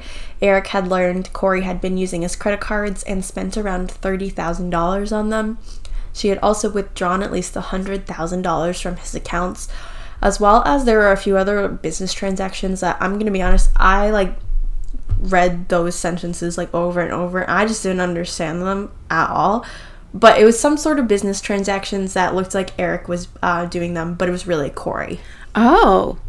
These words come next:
Speaker 2: okay. So, like, I mean,
Speaker 1: Yeah.
Speaker 2: we've got forgery now.
Speaker 1: Yeah, exactly. Yeah. So Eric had confronted Corey about all of this, and she assured him she would pay him back.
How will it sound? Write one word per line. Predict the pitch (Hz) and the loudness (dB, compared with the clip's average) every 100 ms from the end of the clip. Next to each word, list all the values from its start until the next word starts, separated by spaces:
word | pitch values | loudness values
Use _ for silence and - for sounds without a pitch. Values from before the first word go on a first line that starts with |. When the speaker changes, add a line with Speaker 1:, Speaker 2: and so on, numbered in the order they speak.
| - | 2
Speaker 2:
okay. | 262 330 190 175 | 4 6 4 4
So, | 185 226 | 4 4
like, | 214 208 190 | 6 6 8
I | 226 | 8
mean, | 226 | 8
Speaker 1:
Yeah. | 226 | 8
Speaker 2:
we've | 180 247 | 6 4
got | 254 208 - | 6 4 2
forgery | - 220 381 240 180 196 - - | 2 4 6 6 4 0 -2 0
now. | 220 185 202 202 - | 2 2 0 -4 -8
Speaker 1:
Yeah, | - 196 | -4 -2
exactly. | 190 165 - - | 0 -2 -4 -6
Yeah. | - 147 | -2 -2
So | 160 208 | 0 0
Eric | - 196 202 | 2 2 2
had | - 190 202 | -2 -2 -2
confronted | 220 214 196 190 196 | -4 -2 -2 -4 -8
Corey | - 180 196 | -6 -4 -2
about | 196 202 202 | -2 -2 -2
all | 196 190 | -2 -2
of | 190 | -2
this, | 196 190 - - - - - | -2 -2 -8 -14 -14 -14 -8
and | - 190 185 | -4 -2 -4
she | - | -4
assured | 180 - 175 170 | -6 -4 -6 -4
him | 180 165 | -4 -4
she | 175 - 180 | -6 -6 -6
would | - | -6
pay | - 139 | -6 -8
him | - 147 | -8 -6
back. | - - - | -8 -8 -16